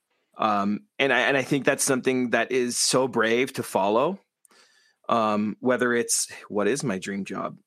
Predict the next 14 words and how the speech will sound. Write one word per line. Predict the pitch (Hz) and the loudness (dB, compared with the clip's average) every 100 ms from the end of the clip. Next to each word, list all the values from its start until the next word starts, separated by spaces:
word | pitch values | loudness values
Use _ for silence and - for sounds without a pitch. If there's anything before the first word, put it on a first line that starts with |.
| _ _ - | _ _ -12
Oh | |
my | 165 190 | -6 -4
God, | 135 165 139 | -4 -4 -4
I | - 120 - _ | -2 -4 -8 _
had | - 151 | -16 -8
this | 156 131 | -4 -2
opportunity | 123 110 147 170 117 | -2 -4 -4 -2 0
and | 98 | -2
I | |
kinda | 104 - 139 110 | -2 -4 -2 0
liked | 107 160 98 | -2 -2 -6
it," | 98 | -6
or, | 98 _ _ _ _ _ _ _ _ _ _ _ - | -8 _ _ _ _ _ _ _ _ _ _ _ -8
"Hey, | 202 233 104 - | -2 0 0 -4